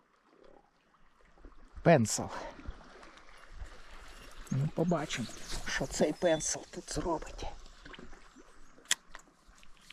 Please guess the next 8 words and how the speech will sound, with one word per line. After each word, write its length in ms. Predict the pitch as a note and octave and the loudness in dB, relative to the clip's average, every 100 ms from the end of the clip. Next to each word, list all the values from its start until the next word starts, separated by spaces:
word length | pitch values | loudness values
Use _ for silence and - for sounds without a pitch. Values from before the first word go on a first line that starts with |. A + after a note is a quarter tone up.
| - - - - - - - - - - | -18 -16 -16 -16 -20 -20 -16 -14 -12 4
О! 240 | G#4 C#4 - - - - - - - - - - - - - - - - - | 8 10 8 0 -8 -8 -8 -10 -10 -14 -12 -14 -14 -16 -14 -16 -16 -14 0
Зразу 380 | - B3+ E3+ | 8 10 12
було 220 | F3 E3 D3+ | 12 12 10
покушення. 640 | D#3 - - D3+ C3+ C3 - | 6 4 6 6 6 4 4
О, 140 | B3+ | 8
є 320 | A3+ C#4+ D#4 | 10 12 12
риба. 360 | F#3+ A2+ G2+ F#2+ - - - - - - - - | 12 10 6 -2 -8 -12 -14 -14 -14 -12 0 6
У. 440 | C4 C#4 A#3 | 10 10 10